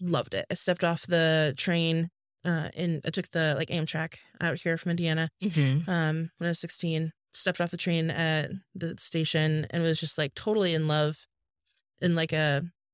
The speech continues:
Speaker 1: like, if you can fall in love, like, love at first sight with a, a city in the same way you would, like, a prom, like, where everything else gets fuzzy and you're just, like, looking at the one thing.
Speaker 2: Uh-huh.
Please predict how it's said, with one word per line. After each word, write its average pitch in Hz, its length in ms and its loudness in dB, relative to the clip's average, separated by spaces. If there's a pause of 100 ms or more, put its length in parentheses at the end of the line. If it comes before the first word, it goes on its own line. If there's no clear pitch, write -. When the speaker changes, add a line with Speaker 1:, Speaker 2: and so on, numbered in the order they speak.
(300)
Speaker 1:
like, 190 160 -2
if 190 100 0
you 220 100 2
can 226 160 2
fall 185 280 2
in 190 100 4
love, 180 320 2
like, 170 220 -2 (100)
love 175 260 0
at 170 80 -4
first 180 260 0
sight 175 300 0
with 170 400 0 (560)
a, 165 220 0
a 175 80 0
city 170 360 2
in 170 80 2
the 170 80 0
same 170 240 0
way 165 120 0
you 170 140 0
would, 165 220 0
like, 165 140 0
a 143 40 -4
prom, 170 560 -2
like, 170 220 -4
where 170 260 0
everything 165 300 0
else 160 180 -2
gets - 180 -6
fuzzy 165 400 0
and 165 80 0
you're 160 100 0
just, 160 120 -2
like, 165 120 -2
looking 170 240 0
at 156 60 -2
the 165 80 -4
one 165 260 -2
thing. 170 220 2
Speaker 2:
Uh-huh. 208 260 0